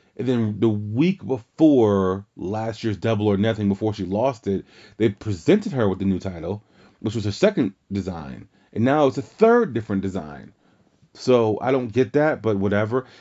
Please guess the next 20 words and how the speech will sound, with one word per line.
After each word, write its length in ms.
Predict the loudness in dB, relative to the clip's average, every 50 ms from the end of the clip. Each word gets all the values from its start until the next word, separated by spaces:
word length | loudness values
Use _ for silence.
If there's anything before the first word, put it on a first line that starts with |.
| -20 -18 _ 0
Either 140 | 4 6 6
way, 100 | 6 6
this 100 | 4 2
match 180 | 0 0 0
was 100 | -2 0
not 160 | 0 0 0 0
good 200 | -2 -4 -6 -8
to 80 | -12
me. 220 | -14 -16 -16 -18 -20 _ _ -4
I 60 | -2
didn't 180 | 0 2 4 4
enjoy 340 | 4 4 4 4 4 4
it, 220 | 4 2 0 -2 -4 -8 _ _ _ _ _ _ _ -6
um, 400 | -4 -2 0 0 -2 -4 -6 -8
once 140 | -8 -6 -2
again, 140 | -2 -2 -2
'cause 140 | -2 -2
it 60 | -2 2
felt 200 | 2 2 2 2
cold. 340 | 0 -2 -2 -2 -6 -10